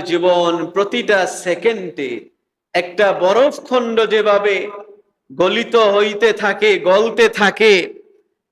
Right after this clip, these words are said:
এক পর্যায়ে এই বরফ খণ্ডটা বিলীন হয়ে যায়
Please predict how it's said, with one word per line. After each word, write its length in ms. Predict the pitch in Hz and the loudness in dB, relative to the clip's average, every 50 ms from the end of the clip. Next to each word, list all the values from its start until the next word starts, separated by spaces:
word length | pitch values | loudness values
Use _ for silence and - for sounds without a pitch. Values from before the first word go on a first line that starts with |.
| _ _ | _ _
এক 160 | 180 202 196 - - - | 0 0 0 0 -2 2
পর্যায়ে 600 | 220 226 226 226 220 - 226 233 233 233 240 233 220 185 - - - - - - _ _ _ _ _ | 4 6 6 6 4 4 4 6 6 8 8 6 4 2 0 -8 -12 -18 -20 -20 _ _ _ _ _
এই 160 | 185 208 233 226 | 2 4 4 4
বরফ 440 | - 180 190 202 214 233 247 247 240 - - | 4 4 6 6 8 6 6 4 2 0 -2
খণ্ডটা 520 | - 233 240 240 240 233 240 240 247 247 233 | 2 2 2 4 4 4 4 6 6 6 4
বিলীন 580 | - 165 156 208 214 226 226 240 254 269 277 285 277 | 4 2 0 0 2 4 4 4 4 4 4 4 4
হয়ে 320 | 240 226 233 226 208 208 | 6 6 6 6 6 4
যায় 520 | 190 196 202 190 185 175 165 147 139 123 | 4 4 2 2 4 2 2 0 0 -4